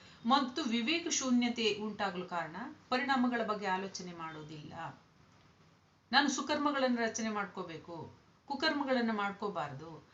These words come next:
ನನಗ್ ನಾನು ಒಳಿತ್ ಮಾಡ್ಕೋಬೇಕು, ಈ ಸ್ಥಿತಿಗೆ ಇರೋದಿಲ್ಲ. ಏಕೆಂದ್ರೆ ಆ ರೀತಿಯಾದಂಥ ಇನ್ನೊಂದು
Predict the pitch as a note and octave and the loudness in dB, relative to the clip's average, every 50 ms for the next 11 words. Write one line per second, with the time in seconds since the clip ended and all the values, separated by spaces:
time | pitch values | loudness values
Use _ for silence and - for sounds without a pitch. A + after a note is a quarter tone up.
0 | - - - G#3 A#3 C4 D4+ D4+ C4+ C4+ C4 A#3+ G#3+ A3 A#3+ B3+ B3 A#3+ A#3 G#3+ | -20 -12 -6 -2 0 0 0 0 0 0 2 2 2 2 0 0 0 0 -2 -2
1 | F#3 - G3 E3+ E3+ D#3+ - - A3 G#3 - F3+ G#3 A#3 B3 A#3 - - - A3+ | -2 -4 -8 -8 -8 -10 -10 -8 -8 -8 -6 -4 -2 0 0 0 -2 -4 -8 -8
2 | - A#3+ A3+ G3 G#3+ A3 F3 F3+ F3+ F#3 F#3 F3 E3 D#3 D3+ D3 D3 - F3 E3+ | -6 -6 -6 -4 -4 -4 -4 -2 -2 -4 -4 -6 -6 -10 -12 -12 -12 -12 -14 -14
3 | E3 - - - _ _ _ _ _ _ _ _ _ _ _ _ _ _ _ _ | -16 -16 -20 -20 _ _ _ _ _ _ _ _ _ _ _ _ _ _ _ _
4 | - A#3 A#3+ C4 B3+ C4+ C4+ B3 - - - G3+ G3+ G#3+ A3+ B3 C4 C4 C#4 C4+ | -6 -2 2 2 4 4 4 2 0 0 2 4 6 6 6 4 2 0 0 0
5 | B3+ B3+ B3+ A#3+ A#3 C4 C4 C4 A3+ F#3 F#3 G3+ A3+ A#3+ A#3+ | 2 2 0 0 2 2 2 2 2 0 -2 -2 -2 -2 -2